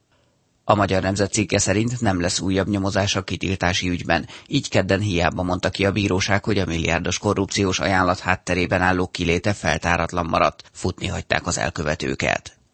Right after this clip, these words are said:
Az ügyészség szerint a korábbi nyomozás során mindent megtettek, kiderült azonban, hogy a vádlott telefonját nem hallgatták le. A Magyar Időkből kiderül, az idei év első harmadában az egy évvel korábbinál huszonhat millió literrel több,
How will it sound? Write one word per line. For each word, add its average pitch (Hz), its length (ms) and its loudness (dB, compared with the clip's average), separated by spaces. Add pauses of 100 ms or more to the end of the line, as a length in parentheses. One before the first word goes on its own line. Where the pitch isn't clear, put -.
Az 104 160 0
ügyészség 95 480 0
szerint 95 360 0
a 113 80 2
korábbi 87 380 0
nyomozás 95 440 2
során 95 300 2
mindent 85 440 -2
megtettek, 87 640 -2 (100)
kiderült 87 480 2
azonban, 101 420 2
hogy 120 240 0
a 117 80 2
vádlott 82 360 -2
telefonját 92 680 0
nem - 200 -4
hallgatták - 680 -4
le. - 340 -2 (1040)
A 107 40 4
Magyar 101 260 2
Időkből 101 400 0
kiderül, 107 440 0 (200)
az - 220 -4
idei 104 320 4
év 98 180 4
első 90 360 0
harmadában 98 680 2
az - 220 -4
egy - 200 -6
évvel 92 260 2
korábbinál 104 600 2
huszonhat 95 540 -2
millió 90 320 0
literrel 92 520 2
több, 98 240 0